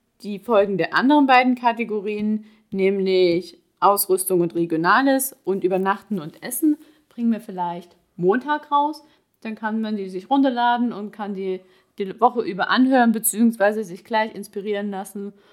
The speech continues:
wo man auch in der Woche über essen gehen möchte, was man sich besorgen möchte, wo man das nächste Wellness-Wochenende verbringen möchte oder was man einfach so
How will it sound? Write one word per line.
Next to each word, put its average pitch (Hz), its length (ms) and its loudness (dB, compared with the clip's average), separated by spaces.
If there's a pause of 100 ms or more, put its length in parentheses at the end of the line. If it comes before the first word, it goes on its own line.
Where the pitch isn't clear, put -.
(200)
wo 202 100 0
man 185 160 -2
auch - 160 -4
in 175 80 -4
der 160 100 -8
Woche 269 220 -10
über 240 240 -8
essen 220 300 -12
gehen 196 200 -12
möchte, 185 480 -12
was 180 160 -16
man 160 120 -12
sich - 120 -20
besorgen 220 480 2
möchte, 202 480 -8 (560)
wo 202 120 6
man 190 340 0
das 190 180 -8
nächste 175 480 -4
Wellness-Wochenende 233 760 -4
verbringen 190 520 -10
möchte 170 500 -14 (160)
oder 294 260 4
was 233 220 2
man 214 200 -4
einfach 190 320 -6
so 185 360 -2